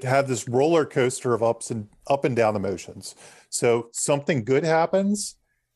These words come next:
and that good, then there's a twist, and it's like, "Uh-oh," and then something bad happens, and then there's a twist, something good happens. So it's constant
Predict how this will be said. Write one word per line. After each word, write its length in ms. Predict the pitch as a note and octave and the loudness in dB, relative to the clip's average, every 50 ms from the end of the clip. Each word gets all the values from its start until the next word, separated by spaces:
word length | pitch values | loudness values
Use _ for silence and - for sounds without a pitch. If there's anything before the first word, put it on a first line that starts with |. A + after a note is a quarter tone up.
| _ _ - | _ _ -2
and 160 | B2+ B2+ C3 | 0 2 4
that 240 | C3+ C3 B2+ - - | 2 2 0 0 0
good, 400 | C3+ C#3+ D#3 D#3 C3+ G#2+ G2 - | 2 4 4 4 2 0 -2 -2
then 140 | C#3 C3 | -2 0
there's 240 | C3+ C3 A#2+ G#2 A#2+ | 2 2 0 0 -2
a 60 | A#2 | -4
twist, 640 | G2+ - - - C#3 C#3 F3 E3+ - - - - - _ _ _ _ _ _ _ | -4 -6 -4 -2 0 0 0 0 -2 -8 -12 -16 -20 _ _ _ _ _ _ _
and 120 | - B2 B2 | -2 -2 -2
it's 180 | A#2+ - - | -2 0 0
like, 240 | D3+ C3 A#2 A#2 - - | 2 2 2 0 0 2
"Uh-oh," 720 | E3+ G3+ A3 A3 D#3 C#3+ C#3 C#3 C3+ C#3 C#3 C#3 C3+ - _ _ _ _ _ _ _ _ - | 2 2 4 4 4 4 4 6 4 4 2 2 -2 -6 _ _ _ _ _ _ _ _ -4
and 120 | C3 B2 | 0 2
then 440 | B2 B2 B2 B2+ B2 B2 C3 B2 - _ | 4 4 4 2 2 -2 -6 -8 -10 _
something 440 | - - - C3+ A#2 - - G#2 G2 | -12 -4 -2 -2 -2 -2 -6 -10 -8
bad 340 | - - D3 B2+ C3 C#3+ | -2 0 2 2 2 4
happens, 520 | C#3+ C#3 B2+ C#3 C#3 - D3+ C#3+ C#3 - - | 4 2 2 2 2 0 -2 -2 -4 -4 -4
and 100 | C3 A2+ | -2 0
then 140 | A#2+ B2 A#2+ | 0 0 2
there's 180 | B2 A#2 G#2 A#2 | 0 0 0 -2
a 60 | A#2 | -4
twist, 340 | - - - B2 A2 - - | -4 -2 -2 -2 -2 -2 -2
something 300 | B2+ A2 - - A2 - | -4 -4 -4 -6 -4 -2
good 160 | A#2 A2 F#2+ | -2 -2 0
happens. 320 | G2 G2 F#2 - G#2 - | 0 -2 -2 -4 -6 -6
So 60 | - | -6
it's 100 | G#2+ - | -6 -6
constant 640 | - - - - D3 D3 D#3+ D#3 - - G3 F#3+ F#3 | -6 -8 -4 0 0 0 0 0 -2 -2 -2 -2 -2